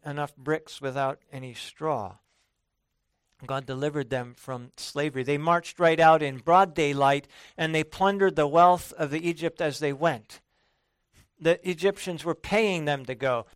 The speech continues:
They couldn't give them enough silver and gold and clothes to get out. When, just remember, a few days before, they're beating them into slavery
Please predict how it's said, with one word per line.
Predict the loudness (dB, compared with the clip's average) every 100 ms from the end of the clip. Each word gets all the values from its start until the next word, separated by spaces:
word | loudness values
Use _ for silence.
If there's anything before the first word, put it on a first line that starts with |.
| -20
They | -4
couldn't | -2 -2
give | 2 2 4
them | 2 2
enough | -2 -4
silver | -2 4 4 4
and | 0 -2 -2
gold | 2 2 0
and | -6 -10 -12
clothes | -2 0 2 0 -8 -14 -16 -20 _
to | -4
get | 2 6
out. | 6 4 _ _ _ _ _ _ _ _ _ _ _ _ _ _ _ _ _ _ _ _ _ _ _ _ _ _ _ _ _ _ _ _ _ _ _ _ -10
When, | -8 -8 -14
just | -12 -12 -12 _
remember, | -12 -10 -8 -8 -8 _ _ _
a | -20 -20 _ -14
few | -10
days | -6 -6 -8
before, | -12 -10 -4 -2 -2 -6
they're | -8 -10
beating | -8 -8 -8 -10
them | -10 -12 -16 _ _ _ _ _ _
into | -18 -16
slavery | -14 -10 -6 -6 -8 -14 -16